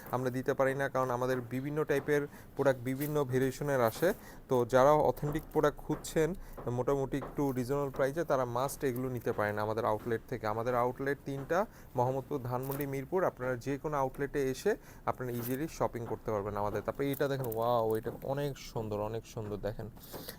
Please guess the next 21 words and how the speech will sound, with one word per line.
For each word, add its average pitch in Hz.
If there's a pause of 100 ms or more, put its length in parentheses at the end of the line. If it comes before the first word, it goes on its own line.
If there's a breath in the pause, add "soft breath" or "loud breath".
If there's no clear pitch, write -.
এটা, 123
এগুলো 127
হচ্ছে 135
হাই 123
জিএসএম, 135
এটা 127
দুইশো 123
বিশ 120
জিএসএম 127
এর 123 (100)
প্রোডাক্ট, -
ঠিক 160
আছে? -
এরকম 135
সুন্দর 151
সুন্দর 147
অনেক। 123
এই 113
যে 101
এটা 131 (180)
একটু 123